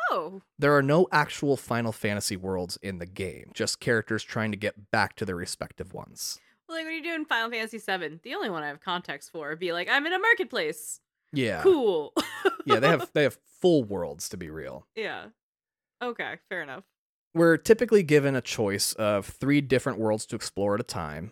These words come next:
Speaker 2: and your level will determine how difficult the world will be for you. But you can do them in any order, really.
Speaker 1: Okay.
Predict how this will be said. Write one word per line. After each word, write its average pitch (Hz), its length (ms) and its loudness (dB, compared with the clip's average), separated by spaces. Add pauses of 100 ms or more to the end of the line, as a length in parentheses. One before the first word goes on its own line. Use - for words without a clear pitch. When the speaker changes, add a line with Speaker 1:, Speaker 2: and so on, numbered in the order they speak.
(140)
Speaker 2:
and 120 300 2
your 123 100 0
level 113 380 2
will 110 80 0
determine 107 420 -4
how 98 160 -2
difficult 95 560 -6
the 90 60 -6
world 90 280 -4
will 90 120 -6
be 85 180 -10
for 139 340 0
you. - 280 -14 (360)
But 165 100 4
you 220 80 4
can 170 120 4
do 156 140 8
them 123 120 4
in 104 160 0
any 113 240 -2
order, 90 360 -4
really. 85 460 -8 (300)
Speaker 1:
Okay. 294 280 -8